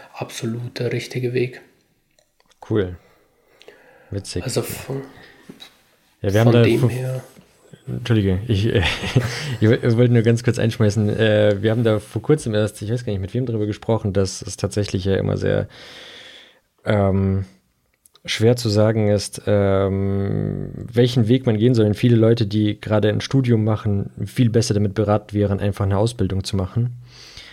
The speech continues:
Speaker 2: Weil ein Studium ist halt nicht das Maß aller Dinge. Also nicht immer und nicht für jeden.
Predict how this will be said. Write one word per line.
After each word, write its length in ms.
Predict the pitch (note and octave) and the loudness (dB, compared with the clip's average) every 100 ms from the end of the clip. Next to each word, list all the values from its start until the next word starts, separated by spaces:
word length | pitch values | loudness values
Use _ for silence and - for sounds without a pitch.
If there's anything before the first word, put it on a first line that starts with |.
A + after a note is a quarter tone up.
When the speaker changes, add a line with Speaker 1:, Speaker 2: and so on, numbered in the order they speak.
| - | -16
Speaker 2:
Weil 380 | - G2 F#2+ F#2+ | -2 2 4 2
ein 100 | G#2 | 0
Studium 440 | - A#2 G#2 G2+ G#2 | -4 -2 0 0 0
ist 140 | - | -2
halt 160 | F#2+ G#2 | -2 -2
nicht 240 | F#2+ - | -6 -4
das 120 | - | -4
Maß 240 | G2+ G2 G2+ | 0 -2 -2
aller 180 | G2 | -2
Dinge. 360 | F#2+ G#2 G2+ B2 - - | 0 0 2 -2 -4 -4
Also 180 | G#2+ F#2+ | -2 2
nicht 220 | F#2+ - | 0 0
immer 220 | G#2+ G2 | 0 2
und 100 | - | 2
nicht 180 | G#2 - | 2 2
für 80 | G2+ | 0
jeden. 500 | F#2+ G2+ G2 A#2+ | 4 4 2 -4